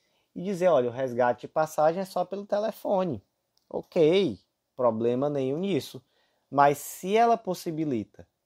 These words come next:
que o resgate de pontos seja pela internet, não existe nenhum motivo, seja ele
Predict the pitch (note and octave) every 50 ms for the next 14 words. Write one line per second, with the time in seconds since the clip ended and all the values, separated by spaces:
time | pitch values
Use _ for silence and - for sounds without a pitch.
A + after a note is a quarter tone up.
0 | _ _ - C3+ C3 B2+ C#3 C#3 B2+ A2+ A2 B2 C#3 D#3+ F#3+ F#3+ - G3 F3+ D#3+
1 | D#3+ - _ B2+ B2 A#2 G#2+ - - - - G#2 F#2+ G2 - _ - G2+ G2 G2+
2 | - - A2+ A2+ A2+ A2 G#2+ A2+ C3+ D#3 E3 - - - _ _ _ _ _ _
3 | _ - C#3 C#3+ C#3+ C#3+ A#2+ - C#3 - - C3+ C3+ C#3 D3+ F3 G#3 A#3 A#3+ A#3
4 | G#3+ F#3 F3 F#3 G#3 G#3+ A3 G#3 G3 - - - A#2 A#2 B2 B2+ C3+ E3+ F#3 -
5 | _ _ _ _ _ _ _ _ _ - - D3+ C#3+ B2+ A2+ C3 C3 A#2+ A#2